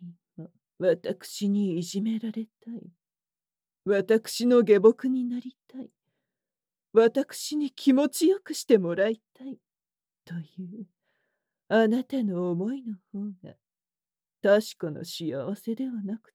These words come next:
て？それを踏まえて、もう一度、お聞きいたしますわ。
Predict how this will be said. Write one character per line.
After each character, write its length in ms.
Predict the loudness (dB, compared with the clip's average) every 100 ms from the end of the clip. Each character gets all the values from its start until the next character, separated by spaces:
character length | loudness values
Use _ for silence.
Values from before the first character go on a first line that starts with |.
| _
て？ 320 | -16 -14 -14 -16 _ _ _ _ _ _ _ _ _ _ _ _ _ _ _ _ _ _ _ _ _
そ 320 | -4 4 4
れ 220 | 6 2 0
を 120 | -6 -12 -8
踏 120 | -6
ま 200 | -6 -8
え 100 | -14 _ _
て、 260 | -18 -18 -20 _ _ _ _ _ _ _ _ _ _ 0
も 440 | 6 8 8 4
う 100 | -2
一 440 | -12 -18 -14 -12 -12
度、 200 | -14 -20 _ _ _ _ _ _ _
お 100 | 4
聞 200 | 4 4
き 160 | -2 0
い 60 |
た 120 | 2 0
し 140 | 0
ま 120 | -4
す 200 | -4
わ。 60 | -8